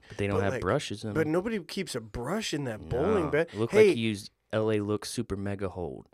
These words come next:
Speaker 2: I'm gonna, <laughs> oh, ugh,
Speaker 1: Hmm.
Speaker 2: ugh.
Speaker 1: Hmm?
Speaker 2: I'm gonna, I'm gonna keep my shoes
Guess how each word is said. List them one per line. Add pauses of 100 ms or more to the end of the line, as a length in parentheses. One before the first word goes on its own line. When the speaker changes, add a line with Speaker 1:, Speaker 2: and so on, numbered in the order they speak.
(300)
Speaker 2:
I'm
gonna, (200)
<laughs>
oh, (100)
ugh, (300)
Speaker 1:
Hmm. (160)
Speaker 2:
ugh. (260)
Speaker 1:
Hmm? (160)
Speaker 2:
I'm
gonna, (540)
I'm
gonna
keep
my
shoes